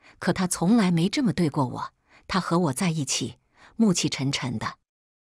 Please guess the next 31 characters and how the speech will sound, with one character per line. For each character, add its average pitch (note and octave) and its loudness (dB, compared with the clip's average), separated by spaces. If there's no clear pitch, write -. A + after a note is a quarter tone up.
我 F#3+ 0
知 B3 0
道 A#3+ -2
我 D#3+ 0
没 F3+ 2
有 F#3 2
资 G3+ 0
格 D#3+ 0
走 A#2 -4
近 D#3+ 0
他 - -4
了。 - -10
我 E3+ 2
开 G3 0
始 E3 -2
自 G3+ -2
残， B2+ -4
我 F#3 2
爱 G#3+ 0
他 A3 -2
爱 C4 0
到 F#3 0
骨 C3 -6
子 F3 -2
里 C#3 -2
了， - -6
我 G3+ 2
不 D4 2
能 A3 6
想 C#3 0
象 D3 0